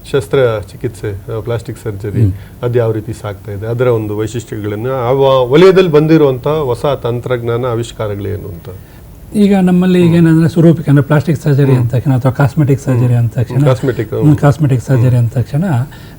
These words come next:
Speaker 2: ಬರೀ ಶ್ರೀಮಂತರಿಗೆ ಅಥವಾ ಫಿಲಂ
Speaker 1: ಹ್ಮ್.
Speaker 2: ಆಕ್ಟರ್ಸ್‌ಗೆ,
Speaker 1: ಹ್ಮ್.
Speaker 2: ಆ, ಆ ಥರ ಅಂತ ಇರುತ್ತೆ. ಆ ಥರ ಏನಿಲ್ಲ.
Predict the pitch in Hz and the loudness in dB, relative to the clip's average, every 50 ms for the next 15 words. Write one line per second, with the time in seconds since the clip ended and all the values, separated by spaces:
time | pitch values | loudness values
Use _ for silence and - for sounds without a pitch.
0 | - 139 143 156 139 - - 160 151 143 139 127 - 135 127 123 131 131 127 - | -2 2 2 2 2 2 2 2 4 4 4 2 0 0 0 0 2 0 0 2
1 | 139 135 135 - 156 147 147 143 135 131 123 120 123 117 127 110 98 95 135 131 | 0 0 0 2 2 2 4 4 4 2 2 0 -2 -2 -2 -2 -2 -2 -2 0
2 | 127 127 123 123 120 110 101 98 95 - - - 160 160 165 - 165 160 165 - | -2 -2 -2 -6 -8 -8 -8 -12 -14 -16 -10 -6 -6 -4 -4 -2 0 0 0 2
3 | 165 160 156 151 147 143 135 135 - 135 127 120 117 - - 214 196 175 - 185 | 2 2 4 4 2 2 2 0 0 0 0 0 0 -2 -2 -4 -4 -4 -2 0
4 | 170 160 156 143 131 120 131 | 0 2 2 2 2 2 0